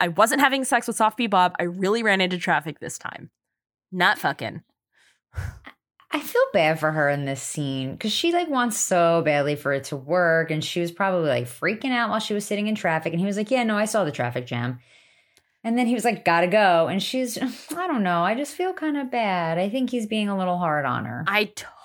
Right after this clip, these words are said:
Speaker 1: totally agree. Yeah.
Speaker 2: 'Cause then he's like, "I have a meeting." And then we find out what the meeting is.
Speaker 1: Yeah. Um, we'll come back to the meeting in just a second.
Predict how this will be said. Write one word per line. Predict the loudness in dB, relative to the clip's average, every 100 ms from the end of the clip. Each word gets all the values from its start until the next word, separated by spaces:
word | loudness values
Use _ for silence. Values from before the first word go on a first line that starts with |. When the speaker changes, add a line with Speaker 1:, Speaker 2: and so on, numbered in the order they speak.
| -12 0
Speaker 1:
totally | 4 6 4 4 2 2
agree. | -2 -2 -6 -6 -16 _ _ _ _ _ _ _ _ _ -2
Yeah. | 0 0
Speaker 2:
'Cause | 0
then | 0
he's | 0
like, | 0
"I | 2
have | 2 2
a |
meeting." | 2 2 0 0 -4
And | -2 -2
then | 0
we | -2
find | -4 -4 -2
out | -2 -2 -2
what | -6
the | -6
meeting | -4 -4 -4 -4
is. | -4 -6 -6 -8 -8 -10 -18 _
Speaker 1:
Yeah. | -16 -8 -4 -4 -4 -6 -6 -6 -6 -6 -6 -8 -8 -6 -6 -6 -8 -10 -16 -18 -18 -18 0
Um, | 4 8 8 8 8 6 2
we'll | 0
come | 0 2
back | 2
to | 0
the | -2
meeting | -2 -2 -4
in | -4
just | -8 -8
a | -6
second. | -6 -4 -6 -6 -10 -14